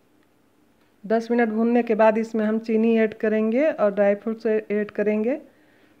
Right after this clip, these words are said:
दूध को मैंने अभी फ्रीज से निकाला हुआ है, थोड़ा सा इसे नॉर्मल होने देते हैं।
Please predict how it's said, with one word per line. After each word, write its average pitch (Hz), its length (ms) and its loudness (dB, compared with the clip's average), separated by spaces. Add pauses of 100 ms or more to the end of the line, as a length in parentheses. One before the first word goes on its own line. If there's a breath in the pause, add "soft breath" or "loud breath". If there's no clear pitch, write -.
(600 soft breath)
दूध 262 300 0
को 285 160 6
मैंने 262 360 4
अभी 254 340 2 (220)
फ्रीज 254 240 2
से 262 180 0
निकाला 247 440 4
हुआ 233 220 2
है, 240 240 0
थोड़ा 233 280 2
सा 240 120 -2
इसे 233 200 -2
नॉर्मल 226 400 2
होने 226 260 0
देते 214 300 0
हैं। 220 280 -2